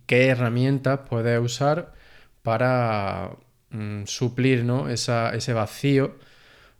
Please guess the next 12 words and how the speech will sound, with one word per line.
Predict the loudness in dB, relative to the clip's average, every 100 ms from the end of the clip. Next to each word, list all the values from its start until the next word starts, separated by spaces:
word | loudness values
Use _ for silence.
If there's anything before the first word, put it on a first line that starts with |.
| _ -2
eh, | 0 2 0 0 -2 -2
de | -2
le-, | -2 -4
de | -4 -4 -2 -2
no | -4
poder | -2 0 2 0
usar | 0 0 0
Helium | 0 0 -2
ten | 0 2 2 2
o | 2 2 0
herramientas | -2 -4 -2 -4 -4
similares. | -6 -6 -8